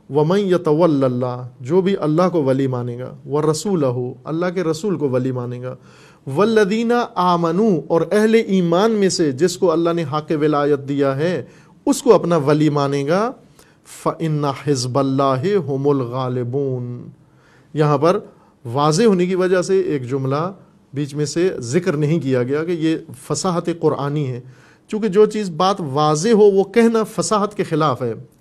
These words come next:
واضحات نہیں کہا جاتا۔ جو چیز بہت واضح ہے، بغیر بتائے سب کو پتہ ہے، اسے تذکرے میں لانا فصاحت، بلیغ فصیح لوگ یہ کام نہیں کرتے، ادیب لوگ یہ کام نہیں کرتے۔ اور وہ جملہ یہ ہے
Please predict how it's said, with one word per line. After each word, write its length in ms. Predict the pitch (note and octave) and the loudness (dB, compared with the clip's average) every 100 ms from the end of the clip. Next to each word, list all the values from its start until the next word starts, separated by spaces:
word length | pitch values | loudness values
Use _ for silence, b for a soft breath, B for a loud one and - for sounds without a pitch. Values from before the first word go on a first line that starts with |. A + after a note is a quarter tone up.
| - | -10
واضحات 640 | B2+ C#3 A#2+ C3 E3+ - | -6 -4 -2 -2 -2 -4
نہیں 200 | D3+ E3 | -4 -4
کہا 220 | D#3 B2 | -2 -4
جاتا۔ 340 | A#2 A#2+ B2 B2 B B B B B - | -4 -8 -10 -14 B B B B B -6
جو 180 | C3+ F3+ | 0 2
چیز 260 | F3+ F3 C3+ | 2 -4 0
بہت 280 | D#3 G3+ G3+ | 4 4 4
واضح 300 | E3 D3+ D3 | 2 0 2
ہے، 180 | D3+ C3+ | 0 0
بغیر 420 | A#2+ C3 D3+ D3+ | -2 0 0 0
بتائے 360 | A#2+ C#3 F#3 | -2 0 2
سب 260 | G#3 G#3 D#3 | 2 0 -2
کو 80 | F3 | -4
پتہ 240 | C#3 C3+ | -2 -2
ہے، 220 | D3+ F3 G#3+ G3 | -2 -2 -4 -6
اسے 320 | F#3+ G#3 F#3+ | -4 0 0
تذکرے 580 | F#3+ - D3+ C#3 G3+ A#3 | -2 -4 -4 0 0 2
میں 120 | A#3 | 0
لانا 320 | F#3 F3 G3+ | -2 -2 -4
فصاحت، 500 | F#3 - D#3+ F#3 D#3 | -6 -8 -4 -4 -4
بلیغ 500 | A#2+ C#3 D3+ G3+ F#3 B B B - | -2 -2 0 0 -2 B B B -20
فصیح 340 | - E3 B3 G#3+ | -6 -4 -2 2
لوگ 200 | G3+ F#3+ | 2 2
یہ 100 | F#3+ | -2
کام 240 | F#3 F#3 | -2 -4
نہیں 220 | E3 D#3 | -2 -2
کرتے، 280 | C3+ A#2 C3+ - | -4 -4 -4 -2
ادیب 300 | D#3 C3+ G#3+ | -2 0 0
لوگ 180 | G3+ G3 | 2 0
یہ 120 | F#3 | 0
کام 240 | F3 E3+ E3+ | -2 -2 -2
نہیں 220 | C3+ D3 | -4 -4
کرتے۔ 320 | B2 A#2 C3 - - b b b b b b b b b b b b b _ _ _ _ - - _ - | -4 -4 -6 -10 -20 b b b b b b b b b b b b b _ _ _ _ -20 -20 _ 2
اور 120 | F3 | 4
وہ 140 | G3+ | 6
جملہ 280 | F#3+ G3+ G#3+ A3+ | 4 4 4 4
یہ 120 | A3+ | 4
ہے 280 | D#3+ B2+ B2+ | 4 2 -2